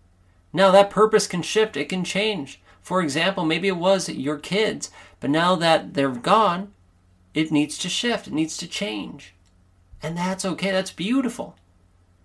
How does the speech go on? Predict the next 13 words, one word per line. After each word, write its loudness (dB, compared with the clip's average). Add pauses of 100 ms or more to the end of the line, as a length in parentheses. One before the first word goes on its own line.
(120)
It's -8
a -2
great 0
opportunity -2
to -6
grow -4 (260)
and -6
try -2
something -2
new. -4 (800)
Maybe 2
it 4
was 0